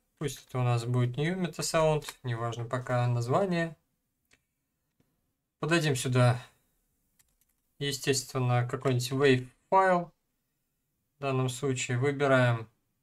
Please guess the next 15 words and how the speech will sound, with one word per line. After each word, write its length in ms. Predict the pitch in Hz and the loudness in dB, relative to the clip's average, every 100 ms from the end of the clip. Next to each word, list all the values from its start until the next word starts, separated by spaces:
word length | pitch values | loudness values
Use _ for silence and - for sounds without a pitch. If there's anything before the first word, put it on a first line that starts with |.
| _ | _
можем 360 | 147 143 131 123 | -2 0 2 0
стерео, 460 | - 190 185 175 147 | 2 4 4 4 4
можем 320 | 131 123 123 | 2 2 2
моно. 680 | 120 120 143 175 165 160 - _ _ _ - - - _ - | 2 0 0 0 0 -6 -10 _ _ _ -20 -20 -20 _ -10
Пусть 220 | 131 123 | -8 -6
это 160 | 123 120 | -8 -6
будет 360 | 117 120 117 | -6 -6 -4
моно. 460 | 127 135 139 180 190 _ _ _ _ _ _ _ _ _ _ _ _ _ _ _ _ _ _ 135 | -4 -2 -2 -4 -8 _ _ _ _ _ _ _ _ _ _ _ _ _ _ _ _ _ _ -12
И 460 | 165 170 175 156 127 - _ _ _ - | -6 -4 -2 -4 -8 -16 _ _ _ -6
подключаем 840 | 131 143 135 - 156 131 110 107 _ _ _ _ | -4 -4 -4 2 6 6 4 -4 _ _ _ _
наше 380 | 127 127 - 135 | -6 -4 -4 -2
моно 680 | 131 139 127 117 113 107 113 | 0 0 0 0 -4 -10 -10
в 120 | 131 | -6
выходах 460 | 135 131 127 123 120 | -4 -4 -4 -2 -2
звука. 720 | 117 120 123 123 180 220 | -4 -4 -2 -2 0 -2